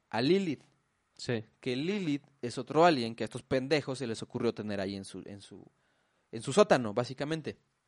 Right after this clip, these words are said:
Speaker 1: Entonces, como en Pacific Rim,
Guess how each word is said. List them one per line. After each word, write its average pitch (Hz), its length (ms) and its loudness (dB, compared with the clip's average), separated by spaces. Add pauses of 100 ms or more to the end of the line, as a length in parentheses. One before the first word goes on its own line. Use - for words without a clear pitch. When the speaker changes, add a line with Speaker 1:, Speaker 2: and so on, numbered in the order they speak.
(400)
Speaker 1:
Entonces, 139 680 -2 (760)
como 127 280 2
en 110 500 -4
Pacific 139 380 -6
Rim, 156 300 -8